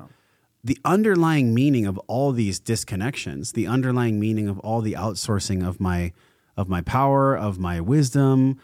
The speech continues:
Speaker 2: of my capacity for this mastery, you know, we're, we're on the Life Mastery podcast, right? So I'm like, the only thing that I, d-, the only thing that I can recognize about all addictions in myself and in other people and in our society is that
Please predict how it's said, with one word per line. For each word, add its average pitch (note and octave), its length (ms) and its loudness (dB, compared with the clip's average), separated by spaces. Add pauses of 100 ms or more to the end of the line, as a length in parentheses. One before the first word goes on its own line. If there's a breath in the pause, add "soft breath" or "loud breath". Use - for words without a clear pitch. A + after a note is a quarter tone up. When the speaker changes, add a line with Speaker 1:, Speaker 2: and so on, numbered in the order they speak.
(260 soft breath)
Speaker 2:
of G2 180 -6
my F#2 180 -4
capacity A#2+ 680 -8
for A#2 460 -6
this A2 180 -10
mastery, B2+ 760 -6
you A2 140 -4
know, A#2+ 120 0
we're, G2 180 -4
we're G2+ 160 -4
on G#2+ 120 0
the G2 60 -2
Life G2 360 -4
Mastery F#2+ 440 -4
podcast, F#2+ 600 -12
right? F#2+ 180 -10
So F#2 160 -10 (380 soft breath)
I'm A2+ 120 -2
like, A2 300 -2 (560 soft breath)
the G#2+ 140 -2
only D#3 280 2
thing C3 340 0
that A2 120 -2
I, G#2+ 420 0 (1000)
d-, A#2+ 240 -6
the A#2+ 160 0
only F#3 220 2
thing C#3+ 220 2
that A#2 100 0
I A#2 80 0
can G#2+ 200 0
recognize G2 640 -2
about E2+ 320 -6 (120)
all B2+ 460 0
addictions G2+ 640 -4
in F#2+ 160 -4
myself A2+ 540 -2
and F#2 120 -6
in F#2 100 -4
other A2 240 0
people A2+ 440 0
and G2 180 -4
in F#2 100 -2
our F2+ 100 -2
society G#2 720 -2
is F#2 180 -6
that F#2 320 -4